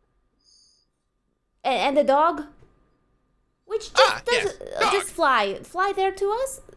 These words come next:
Speaker 1: uh, to show us?
Speaker 2: It, like, fly-, <laughs> like, comes off the branch and comes heading your direction. And Finn, you do hear, um, Tatiana's exchange, and you see, uh, a bird come flying your direction through the trees.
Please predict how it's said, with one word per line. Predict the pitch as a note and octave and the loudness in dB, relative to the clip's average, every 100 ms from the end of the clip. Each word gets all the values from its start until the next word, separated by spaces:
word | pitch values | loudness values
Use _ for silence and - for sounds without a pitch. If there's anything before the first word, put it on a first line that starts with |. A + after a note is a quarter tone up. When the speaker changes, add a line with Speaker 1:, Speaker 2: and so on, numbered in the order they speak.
| - | -6
Speaker 1:
uh, | C#4 B3 A3+ | -2 0 -2
to | - E4 | -4 -4
show | F#4+ G#4+ B4 | -2 -2 -2
us? | - - - - - - - - - - _ - | -8 -14 -18 -20 -20 -20 -14 -8 -8 -8 _ -6
Speaker 2:
It, | C#3+ D3+ | -6 -6
like, | C#3+ C#3 B2+ | -6 -6 -6
fly-, | - C#3 C#3+ C#3+ C#3 B2 | -12 -6 -4 -2 -4 -6
<laughs> | F#3 | -6
like, | D#3 C#3 - | -6 -6 -6
comes | D#3 C#3+ | -8 -6
off | D3+ D3 - | -6 -6 -8
the | |
branch | A#2 C#3+ C#3 B2 - | -10 -8 -8 -10 -12
and | A#2+ A2+ A2+ - | -8 -8 -10 -10
comes | C3+ A#2+ | -8 -6
heading | B2+ C3 A#2+ | -2 -2 -2
your | B2+ | -6
direction. | B2 C3 D3 - A2+ | -4 -4 -4 -6 -10
And | A2+ A#2 | -10 -10
Finn, | B3 A3 C#3+ D#3+ - _ _ _ _ _ _ _ | -6 -4 -4 -10 -20 _ _ _ _ _ _ _
you | C#3 F#3 G#3+ | -6 -6 -4
do | D3 A3+ G3+ C#3+ | -4 -4 -2 -6
hear, | B2 B2 F3 D3 A2 G#2 G2 | -8 -6 -4 -2 0 -2 -2
um, | A#2+ A2+ G#2+ G#2 G2+ - A#2 G#2 | -4 -4 -2 -6 -10 -12 -14 -10
Tatiana's | D3 C3 B2 C3+ B2 A#2+ A2 | -2 -2 -2 -4 -4 -4 -8
exchange, | G2 A2+ - C3 A#2+ A2 G#2 | -10 -14 -8 -6 -6 -8 -10
and | A2+ A#2 | -12 -12
you | A2 C3+ | -10 -8
see, | B2+ - D#3 C3+ A2+ | -8 -6 -6 -4 -4
uh, | A2+ A2 G#2+ | -2 -2 -4
a | |
bird | A2+ B2+ C#3+ C3+ A#2 | -4 -2 -2 -2 -4
come | - C3 A#2+ | -8 -10 -10
flying | - B2+ B2 B2+ | -10 -8 -6 -4
your | B2+ B2+ | -4 -4
direction | B2 B2+ C#3+ - G#2+ | -4 -4 -6 -8 -12
through | G2+ A#2 | -10 -10
the | A2+ | -8
trees. | - D3 B2+ F#2 - | -6 -6 -6 -12 -16